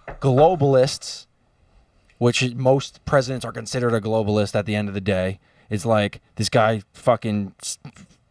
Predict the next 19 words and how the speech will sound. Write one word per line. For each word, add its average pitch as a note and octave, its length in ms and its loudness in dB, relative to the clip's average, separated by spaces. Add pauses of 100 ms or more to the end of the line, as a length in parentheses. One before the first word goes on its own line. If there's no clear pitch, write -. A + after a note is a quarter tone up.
(300)
sold B2+ 640 2 (160)
America B2+ 460 4
here, C3+ 360 4
this B2+ 160 2
guy B2 200 6
sold B2 260 4
America A#2+ 280 0
there. A#2+ 240 2
It's - 120 -4
like, A2 240 0 (440)
everyone C3 360 4
says B2+ 220 4
that A#2+ 160 8
all B2 180 6
these A#2+ 220 -2
wars A#2+ 420 2
are A2 80 -2
just G2 300 -8
bullshit A2+ 580 0